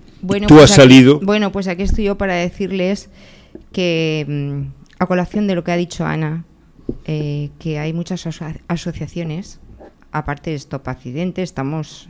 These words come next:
Speaker 1: Stop Accidentes y hay muchas asociaciones que recurran a ellas, que salgan de su casa. Que hay luz al final del túnel, porque quieres morirte, no quieres hablar con nadie, y que de esto se sale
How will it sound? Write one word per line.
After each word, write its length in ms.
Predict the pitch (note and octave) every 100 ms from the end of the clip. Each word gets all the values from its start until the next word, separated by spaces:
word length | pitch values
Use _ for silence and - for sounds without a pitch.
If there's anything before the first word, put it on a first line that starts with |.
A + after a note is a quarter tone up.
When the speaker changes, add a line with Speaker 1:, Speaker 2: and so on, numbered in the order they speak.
| _
Speaker 1:
Stop 300 | - - -
Accidentes 640 | D3+ D#3+ D3 C#3+ F#3 G3 D#3
y 100 | C3+
hay 140 | C3
muchas 360 | C3 C3+ D3 B2+
asociaciones 760 | C3+ C3+ - C#3+ E3 F3 - - - - -
que 100 | -
recurran 460 | D#3 E3+ F#3 F#3+ F3+
a 80 | E3+
ellas, 240 | F3 G#3+
que 120 | -
salgan 440 | E3 E3 D#3 F#3 A3+
de 100 | D#3+
su 120 | C#3+
casa. 400 | D3+ D3 G3+ C4 - _ _ - - - - - - _ -
Que 100 | A3
hay 80 | G#3
luz 300 | F#3+ C4+ G3+
al 100 | D#3+
final 320 | E3 D#3 D3
del 160 | D3+
túnel, 400 | C#3+ D3 E3 A#3 C4+ _
porque 260 | F3 E3 -
quieres 280 | F#3+ F3+ D#3+
morirte, 840 | D#3+ E3 D#3+ D3+ C#3+ D3 G3 B3+
no 120 | A#3+ G3
quieres 260 | F3+ F3
hablar 260 | E3+ D3+ D3
con 280 | D3+ C#3 C#3
nadie, 380 | C#3 C#3+ G#3+ C#4 - - - - - _ _ -
y 140 | G#3+
que 800 | G#3 F#3 F3 E3 D#3+ D#3 D3+ D3+ D3 -
de 180 | F3 F3+
esto 220 | F3+ -
se 160 | A3 -
sale 440 | - D3+ B2+ C3